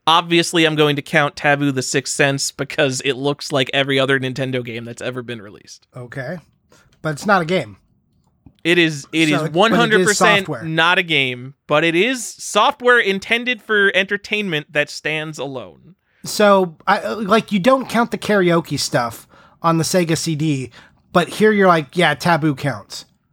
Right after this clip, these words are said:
Speaker 1: The karaoke C Ds on Sega C D are just C Ds. They are not Sega
Speaker 2: They are
Speaker 1: C D format
Speaker 2: software
Speaker 1: discs.
Speaker 2: for
Speaker 1: <laughs> It
Speaker 2: entertainment
Speaker 1: is.
Speaker 2: on the system.
Speaker 1: Oh, man. Are you, you see,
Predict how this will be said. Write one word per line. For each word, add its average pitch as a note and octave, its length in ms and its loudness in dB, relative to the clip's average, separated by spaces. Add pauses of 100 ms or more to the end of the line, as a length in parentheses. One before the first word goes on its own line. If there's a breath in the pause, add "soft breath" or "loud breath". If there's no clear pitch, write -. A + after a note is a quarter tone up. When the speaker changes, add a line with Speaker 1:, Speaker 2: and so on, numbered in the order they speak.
(140)
Speaker 1:
The E3+ 100 -8
karaoke C4 920 0
C A#3+ 240 -6
Ds A#3+ 220 -2
on A3 100 4
Sega A3 260 2
C G#3 160 -2
D A3 160 -2
are E3 140 4
just D#3 460 0
C G3+ 160 -10
Ds. E3 240 -8
They C3+ 140 -4
are C3+ 80 -2
not D3+ 260 -4
Sega - 180 0
Speaker 2:
They B3 100 2
are G3 140 4
Speaker 1:
C F3+ 60 0
D F#3 120 -2
format D4+ 360 2
Speaker 2:
software D#4 400 4
Speaker 1:
discs. D#4 100 -6
Speaker 2:
for G3+ 240 0
Speaker 1:
<laughs> - 140 -10
It C4+ 80 -6
Speaker 2:
entertainment E4+ 520 0 (100)
Speaker 1:
is. D4 340 -2 (220 soft breath)
Speaker 2:
on D#4 340 4
the F4 120 2
system. E3+ 800 -2 (1700 loud breath)
Speaker 1:
Oh, C4 460 4
man. F3+ 880 2 (520)
Are A3+ 160 6
you, D4 140 -4
you F#3+ 160 -8
see, E4+ 440 0